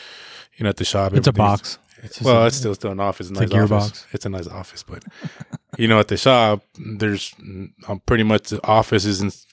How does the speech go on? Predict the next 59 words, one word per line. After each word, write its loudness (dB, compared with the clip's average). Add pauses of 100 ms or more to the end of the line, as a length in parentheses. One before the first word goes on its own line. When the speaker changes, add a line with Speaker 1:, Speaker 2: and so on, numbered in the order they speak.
(100)
Speaker 1:
right 0
there 2
at -2
the -12
shop, -2
so -8
there's -6
no 2
walls, 2
no -2
nothing. 0
Speaker 2:
Right, 4
right. 2 (380)
Speaker 1:
It's -8
just 0
right 2
there 4
in 2
the -2
open. 4
So -4 (1800)
with -4
the -4 (420)
radio 4
blasting, 0
can -4
you -4 (280)
barely 4
hear 4
the 0
customer, 0
or -4
even 0
the 0
customer's -2
like, 2
sometimes -2
like, 0
"What's -2
going -4
on 0
there? 4
You 6
have, 0 (140)
you -8
have -6
a -6
nightclub 0
going 2
on 2
over 2
there 2
or 0
what?" 0
And -2
I -2
mean, 0
it's 0
just -6